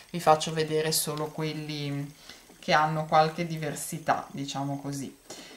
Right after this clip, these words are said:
E questi, ehm, sono molto eleganti, soprattutto se li mettete su un, uno smalto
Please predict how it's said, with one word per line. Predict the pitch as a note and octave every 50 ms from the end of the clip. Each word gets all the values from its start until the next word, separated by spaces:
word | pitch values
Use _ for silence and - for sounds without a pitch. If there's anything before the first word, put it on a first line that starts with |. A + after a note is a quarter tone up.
| - - -
E | - - G#3 G#3
questi, | - G#3+ G3+ G3 G3+ G3+ - - - - C#4+ D#4+ E4+ C#4 -
ehm, | - G3 G#3 G3+ G3 F#3 F#3 F3+ F3+ F3+ F3 E3 E3+
sono | F3 - - - F#3 E3+ E3 D#3+ E3 D#3 D#3
molto | E3+ G3 G#3 G#3 G3+ G3 - F3+
eleganti, | E3 E3 F3 F3+ F3+ E3 D#3+ D#3 D#3 E3 F3 F3+ F3+ - C4 C#4+
soprattutto | C#4 - A3+ - F#3+ F3+ F3+ - - G3+ G3 - - - D#3+
se | D#3+ - - G3+ F#3
li | F3 D#3+
mettete | D#3 E3+ F#3+ G3 - - - E3 D#3+ D#3+ - G3+ G3+
su | G3+ - - E3+ D#3 D#3+ E3 - -
un, | - F#3 F#3 F3 F3
uno | F3 E3+ E3 D#3+ D#3+ D#3+ D#3+ F3+ G3 G#3+ G#3+
smalto | G3+ F#3+ F3 D#3 D3+ D3 D3+ D#3+ D#3+ - - F3+ F#3+ G3 F#3+ -